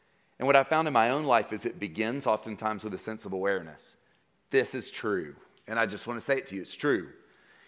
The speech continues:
And then after the awareness, sometimes we have to build a little bit of a worldview,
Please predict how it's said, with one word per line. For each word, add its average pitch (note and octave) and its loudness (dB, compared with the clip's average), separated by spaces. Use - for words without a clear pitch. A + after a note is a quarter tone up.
And A#2+ -2
then A#2 2
after D3 6
the C3 -2
awareness, A#2+ 2
sometimes C3+ -4
we A#2+ 0
have A#2 2
to A#2 0
build A#2 0
a A#2 0
little A2+ -2
bit B2 0
of A#2 -4
a A#2 -2
worldview, A2 -2